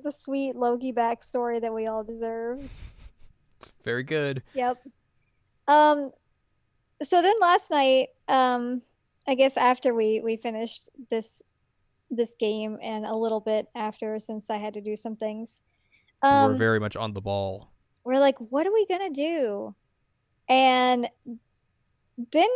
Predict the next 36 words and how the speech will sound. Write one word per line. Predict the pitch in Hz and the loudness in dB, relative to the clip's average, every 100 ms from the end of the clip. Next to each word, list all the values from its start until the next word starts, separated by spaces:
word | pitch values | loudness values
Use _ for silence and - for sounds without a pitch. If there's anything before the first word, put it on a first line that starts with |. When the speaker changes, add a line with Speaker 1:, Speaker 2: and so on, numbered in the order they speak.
| 440 - | -2 -4
Speaker 1:
you | 277 370 480 | 0 0 0
found | - 359 359 | 0 0 2
out | 277 277 277 277 247 | 4 4 2 -2 -2
that | 254 247 240 - | 0 0 -2 -10
the | 240 254 247 | -8 -4 -2
live | 233 247 330 | 0 2 2
action | 311 311 370 302 | 0 0 -4 -6
Hyoka | - 233 254 269 240 | -4 0 0 0 -2
movie | 214 202 202 202 226 254 _ _ _ _ - | -4 -6 -6 -8 -8 -10 _ _ _ _ -4
is | 330 | -2
on | 403 403 | -2 -4
YouTube | 370 403 453 - - - 247 - | -4 -6 -6 -10 -14 -14 -14 -8
in | 277 | -6
its | 339 - | -6 -8
entirety. | 359 - - 381 233 214 269 - - | -12 -12 -6 -4 -4 -4 -4 -4 -6
<laughs> | - - _ | -8 -14 _
Speaker 2:
Mm-hmm. | 107 107 117 139 196 170 _ _ _ | -8 -8 -6 -4 -6 -8 _ _ _
Very | 117 135 120 | -2 0 2
Speaker 1:
And | 262 262 254 | 2 0 -2
Speaker 2:
legal. | 123 - | -6 -8
Very | 113 117 123 120 107 101 - - - - | -4 2 4 4 0 -4 -10 -20 -20 -6
on | 120 117 | -2 -2
the, | 107 107 | -2 -4
on | 113 | -4
the | 104 101 | -6 -6
up | 101 | -6
and | 101 | -8
up. | 87 101 - - | -8 -10 -12 -10
Speaker 1:
Super, | 254 - 302 269 | -6 -2 -2 -2
super | - 269 240 | -4 -4 -2
legal. | 214 208 214 208 - | -2 -4 -2 -4 2
And, | 262 285 285 277 - | 4 6 4 2 2
um, | 285 285 269 262 _ _ _ _ _ | 2 4 2 -4 _ _ _ _ _
if | 311 427 427 | -2 0 0
you | 370 | -2
listen | 285 247 254 240 | -2 -4 -6 -8